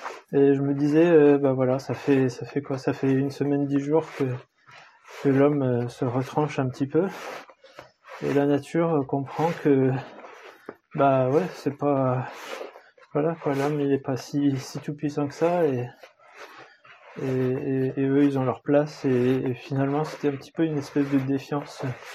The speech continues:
en disant bah voilà vous êtes pas si tout puissant que ça, un petit virus de rien et, et voilà c'est fini, vous êtes chez vous et, et vous faites plus trop de mal à la nature.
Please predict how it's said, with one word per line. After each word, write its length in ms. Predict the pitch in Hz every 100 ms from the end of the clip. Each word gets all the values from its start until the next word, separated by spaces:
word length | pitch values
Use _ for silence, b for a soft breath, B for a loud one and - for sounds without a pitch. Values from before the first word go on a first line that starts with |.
| B B B B _
en 60 | 143
disant 220 | 131 139
bah 120 | 131
voilà 220 | 127 131
vous 220 | 131 127 131
êtes 140 | 127 _
pas 100 | 147
si 200 | 139 -
tout 100 | 135
puissant 340 | 135 - 131 131
que 80 | -
ça, 100 | 131
un 140 | 131
petit 220 | 131 147
virus 380 | 143 135 143 131
de 80 | 139
rien 320 | 123 131 143
et, 100 | 117 104 - B B B B B B B -
et 80 | 135
voilà 240 | 127 135
c'est 180 | 135 127
fini, 360 | - 131 139
vous 160 | 135 123
êtes 80 | 120
chez 180 | - 131
vous 340 | 127 147 147
et, 120 | 123 - B B B B B B B B B B _
et 60 | 139
vous 120 | 127
faites 240 | - 135
plus 120 | - 147
trop 200 | - 135
de 60 |
mal 160 | 131 131
à 80 | 127
la 80 |
nature. 320 | 127 123 -